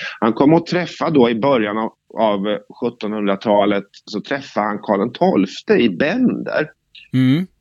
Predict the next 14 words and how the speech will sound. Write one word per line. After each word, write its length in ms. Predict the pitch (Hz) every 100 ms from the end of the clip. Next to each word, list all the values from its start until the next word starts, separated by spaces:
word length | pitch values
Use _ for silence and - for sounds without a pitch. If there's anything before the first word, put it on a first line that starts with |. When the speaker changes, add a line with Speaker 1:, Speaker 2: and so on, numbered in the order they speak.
| _ -
Speaker 1:
Och 480 | 127 123 123 -
om 180 | 143 123
det 140 | 135 165
var 140 | 220
orsaken 680 | 180 127 - 120 - 139 120 120 - -
eller 260 | 135 117 123
ej, 520 | - 120 101 95 101 55 - 110 _ - 120 -
så 340 | - 117 - 90 85 82 107
det 240 | 139 143
låter 340 | 123 131 127 117
jag 60 |
vara 120 | 113 120
osagt, 400 | 110 - 120 113
men, 200 | 123